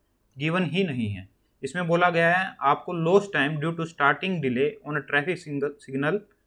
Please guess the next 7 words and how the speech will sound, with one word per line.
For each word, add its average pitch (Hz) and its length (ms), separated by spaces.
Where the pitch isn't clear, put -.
approach 170 360
is 165 180
noted 156 360
to 160 100
be 196 100
three 202 240
second।" - 280